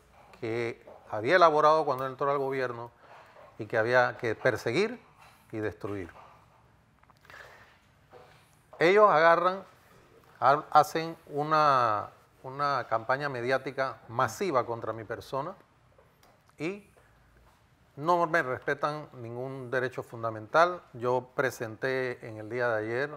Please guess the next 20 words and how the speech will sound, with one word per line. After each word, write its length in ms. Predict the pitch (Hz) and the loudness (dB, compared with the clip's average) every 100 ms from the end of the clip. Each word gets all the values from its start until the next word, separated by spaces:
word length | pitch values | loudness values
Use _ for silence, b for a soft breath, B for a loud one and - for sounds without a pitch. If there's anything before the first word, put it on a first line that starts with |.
| - | -12
a, 400 | 110 107 104 104 117 | -6 -4 -4 -6 -8
a 80 | 104 | -10
la 100 | 107 | -8
luz 200 | 110 117 | -6 -6
pública 580 | - 139 143 143 131 135 | -4 -4 -4 -4 -4 -6
un 260 | 113 123 123 | -10 -10 -4
documento 540 | 139 120 123 127 147 | -4 -4 -8 -8 -6
donde 440 | 165 131 107 110 104 | -6 -6 -6 -6 -4
yo 180 | 113 123 | -2 0
le 60 | |
hacía 340 | 123 117 - 120 | 0 0 -6 -8
un 100 | 127 | -6
llamado 500 | 120 123 131 135 139 | -4 0 0 2 0
a 140 | 113 | 0
mi 320 | 107 110 101 - | -4 -10 -12 -10
tribunal 400 | 131 123 120 123 | -4 -4 -2 -4
de 80 | 139 | -2
garantías 580 | 139 135 127 135 131 131 | 0 -2 -4 -6 -4 -4
de 140 | 120 | -6
que 220 | - 113 | -10 -12